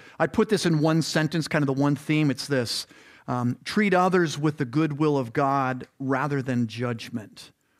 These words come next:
That's what we should do. And again, this is an expression, I think, of the kingdom of God. Um, you might have gotten that last verse in terms of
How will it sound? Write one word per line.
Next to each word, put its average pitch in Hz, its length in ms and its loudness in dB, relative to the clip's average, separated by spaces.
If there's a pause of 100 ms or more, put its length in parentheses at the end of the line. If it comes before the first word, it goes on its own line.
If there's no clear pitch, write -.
(140)
That's 123 220 -6
what 135 80 -10
we - 20 -6
should - 180 -12
do. 123 260 -8 (240)
And 135 80 -4
again, 135 540 0 (260)
this 156 200 0
is 147 80 -2
an 147 100 -2
expression, 151 880 -2
I 135 140 -2
think, 160 400 -2
of 117 100 -6
the 123 80 -8
kingdom 165 500 0
of 120 200 -2
God. 120 520 -2 (520)
Um, 123 160 0
you 135 120 0
might 139 280 2
have 127 200 -4 (380)
gotten 139 280 2
that 135 180 -2
last 135 380 -2
verse 160 380 0
in 123 100 -4
terms 131 280 0
of 123 140 -6